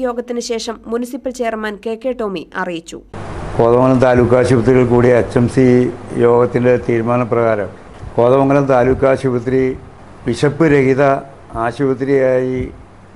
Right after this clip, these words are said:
Speaker 2: മാറ്റുന്നതിൻ്റെ ഭാഗമായിട്ട് എല്ലാ ദിവസവും രോഗികൾക്കും രോഗികളുടെ കൂട്ടിരിപ്പുകാർക്കും ഭക്ഷണം നൽകുന്നതിന് വേണ്ടി ആശുപത്രിയിൽ ഏറ്റവും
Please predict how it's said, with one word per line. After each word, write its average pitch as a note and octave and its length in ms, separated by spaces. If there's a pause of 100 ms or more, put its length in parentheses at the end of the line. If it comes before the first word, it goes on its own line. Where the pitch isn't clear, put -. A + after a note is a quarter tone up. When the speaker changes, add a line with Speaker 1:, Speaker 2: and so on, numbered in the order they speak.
(120)
Speaker 2:
മാറ്റുന്നതിൻ്റെ B2+ 640
ഭാഗമായിട്ട് A#2 600 (680)
എല്ലാ C3+ 220 (140)
ദിവസവും C3+ 500 (1120)
രോഗികൾക്കും C#3 720 (760)
രോഗികളുടെ C3+ 520
കൂട്ടിരിപ്പുകാർക്കും B2 840 (760)
ഭക്ഷണം E3 380
നൽകുന്നതിന് C3+ 580
വേണ്ടി C3 280 (1400)
ആശുപത്രിയിൽ C3+ 680 (1080)
ഏറ്റവും D3+ 400